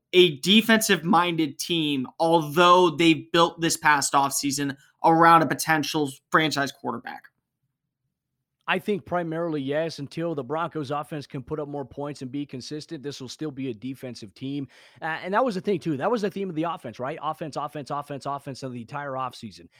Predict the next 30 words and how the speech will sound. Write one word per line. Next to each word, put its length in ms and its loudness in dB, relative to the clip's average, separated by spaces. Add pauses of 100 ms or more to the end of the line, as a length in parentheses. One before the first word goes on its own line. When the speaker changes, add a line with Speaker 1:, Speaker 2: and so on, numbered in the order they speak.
(140)
Speaker 2:
And 260 -10
everyone 340 0
was 120 -6
talking 220 -6
about 260 -8
surround 320 -6
Drew 160 -4
Lock 220 -4
with 140 -12
weapons. 300 -14
They 100 -8
went 180 -4
out 120 -6
and 60 -10
they 100 -8
did 240 -8
that. 180 -12 (340)
And 140 -4
because 340 -2
they 100 -4
did 200 -4
that, 140 -12
there 120 -2
was 120 -6
so 160 -4
much 220 -6
talk 280 -8
about 200 -10
the 140 -12
offense. 340 -12